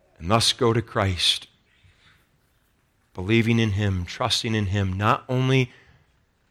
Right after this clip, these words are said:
for his, not only on, not only looking to him for the satisfaction of our sins and the justice of God through his atoning death,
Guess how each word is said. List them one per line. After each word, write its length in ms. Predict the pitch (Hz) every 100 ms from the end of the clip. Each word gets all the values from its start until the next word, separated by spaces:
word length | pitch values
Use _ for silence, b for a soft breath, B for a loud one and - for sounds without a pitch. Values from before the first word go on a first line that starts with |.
| _ _ _ _ _ _ _ _ _ _ _ _ _
for 260 | - 131
his, 480 | 117 117 113 98 - - _ _
not 220 | - 117 127
only 220 | 131 127
on, 260 | 123 120 104 b b b b b b - - - _ _ _ _ -
not 140 | 123
only 140 | 139 135
looking 260 | 135 139
to 80 | 117
him 140 | 123
for 100 | 120
the 80 | 117
satisfaction 1000 | 110 - 131 127 - 127 - 131 120 117 -
of 140 | 110
our 180 | 110 110
sins 600 | 101 - 95 95 123 - -
and 100 | 104
the 60 |
justice 500 | 98 123 127 - 120
of 160 | 123 98
God 380 | 101 95 120 117
through 140 | 117
his 120 | 107
atoning 460 | 104 - 107 104 98
death, 420 | 90 90 - -